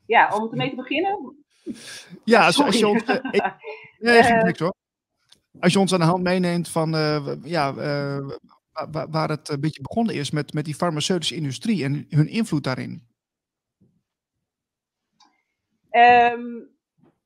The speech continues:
Speaker 1: nou, dan moeten we terug naar de vorige eeuw. En in het boek vertel ik eigenlijk heel erg, leg ik de nadruk ook op de rol van de Rockefellers. Kijk ik heel erg naar Amerika. Kijk, je moet je voorstellen dat er honderd jaar geleden, tweehonderd jaar geleden was er,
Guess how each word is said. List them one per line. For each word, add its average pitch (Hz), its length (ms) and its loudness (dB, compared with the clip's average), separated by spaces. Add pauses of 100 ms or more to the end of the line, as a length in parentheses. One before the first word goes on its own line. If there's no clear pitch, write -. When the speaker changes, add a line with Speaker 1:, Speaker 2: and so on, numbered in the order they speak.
(140)
Speaker 1:
nou, 220 160 -2
dan 233 80 -2
moeten 262 160 -10
we - 60 -20
terug 277 140 -10
naar 254 100 -8
de 190 60 -16
vorige 220 300 -4 (100)
eeuw. 427 200 0 (180)
En 220 240 2
in 247 60 -2
het 202 140 -2
boek 262 400 -2
vertel 240 280 -4
ik 220 100 -2
eigenlijk 208 360 2
heel 208 180 2
erg, 190 160 -2 (440)
leg 208 240 -6
ik 202 80 -10
de 208 60 -2
nadruk 226 340 2
ook 208 180 0
op 185 60 -16
de 190 60 -2
rol 190 220 2
van 190 100 -6
de 165 60 -8
Rockefellers. 269 560 -2
Kijk 202 200 0
ik - 60 -14
heel 202 120 0
erg 190 100 -6
naar 170 100 -2
Amerika. 240 600 -2 (580)
Kijk, 214 160 2
je 262 60 -4
moet 277 100 2
je 285 100 -2
voorstellen 320 540 0
dat 262 180 0 (260)
er 226 120 -2
honderd 262 240 -4
jaar 233 140 4
geleden, 226 420 2
tweehonderd 220 320 -2
jaar 208 100 0
geleden 202 300 0
was 202 220 -2
er, 196 180 -2